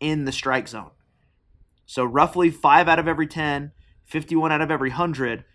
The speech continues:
is gonna be in the strike zone for the full mix of pitches across starters and relievers.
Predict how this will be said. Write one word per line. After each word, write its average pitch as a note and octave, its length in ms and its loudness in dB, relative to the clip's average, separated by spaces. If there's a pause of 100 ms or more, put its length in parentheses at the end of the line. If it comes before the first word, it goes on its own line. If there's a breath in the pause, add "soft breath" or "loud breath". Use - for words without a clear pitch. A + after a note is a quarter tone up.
(160)
is B2 200 -8
gonna D3 160 0
be C#3 200 0
in D3 140 -4
the C3+ 60 -4
strike C3 380 0
zone G2+ 200 -12
for B2 140 -10
the A2+ 80 -8
full D#3 260 -4
mix D#3 240 -4
of - 60 -18
pitches D#3+ 360 -4
across A#2+ 380 -4
starters C#3+ 380 0
and C3+ 100 -8
relievers. B2 540 -6